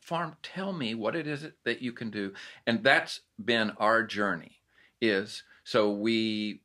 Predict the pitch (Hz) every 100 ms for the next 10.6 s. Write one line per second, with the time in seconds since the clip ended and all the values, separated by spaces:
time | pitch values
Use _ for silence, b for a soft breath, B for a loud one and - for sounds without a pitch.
0 | _ 104 90 85 - _ _ 107 90 95
1 | - 110 101 90 - - _ _ - 82
2 | - - 78 - - - - 92 87 85
3 | - - 104 98 98 98 - - 117 117
4 | 110 - - 110 90 90 87 - 107 92
5 | 87 87 85 87 101 120 117 107 - 87
6 | 90 87 87 82 98 113 117 107 104 -
7 | - B B - 123 147 160 127 127 123
8 | - 113 107 104 101 - 107 110 - 98
9 | 95 90 - 90 _ - 90 - 85 87
10 | - - _ _ - -